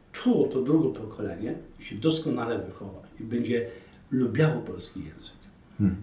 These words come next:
Speaker 1: I na przykład tam przykład, nie będę mówił nazwiska, imienia, ale, mm, mam, powiedzmy sobie, w Radzie Parafialnej rodzinę, która jest tu urodzona.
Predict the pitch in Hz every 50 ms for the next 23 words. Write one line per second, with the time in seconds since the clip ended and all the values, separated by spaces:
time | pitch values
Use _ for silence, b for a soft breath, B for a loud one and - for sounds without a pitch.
0 | - - - 135 131 127 127 123 120 120 123 120 - - - - - - - 151
1 | 156 - 226 - 214 202 - 196 185 165 - - - 175 - - 156 143 135 131
2 | 139 143 131 120 117 117 117 117 110 107 107 104 98 107 104 - - 101 98 95
3 | 92 90 87 85 85 - - - B B B B B B B B B - - 110
4 | 110 107 107 104 - - - - 120 117 110 110 110 107 107 - - - - -
5 | - - 117 120 123 127 127 123 120 117 110 110 - - 131 120 120 113 110 123
6 | 117 107 - 107 107 104 104 120 123 117 120 117 110 - 113 107 107 104 - 110
7 | 110 110 107 104 104 101 104 104 101 104 104 101 101 123 247 - B B B B
8 | B B B B - 123 117 127 123 117 - - - - - 190 190 - 135 135
9 | 135 123 117 - - - - -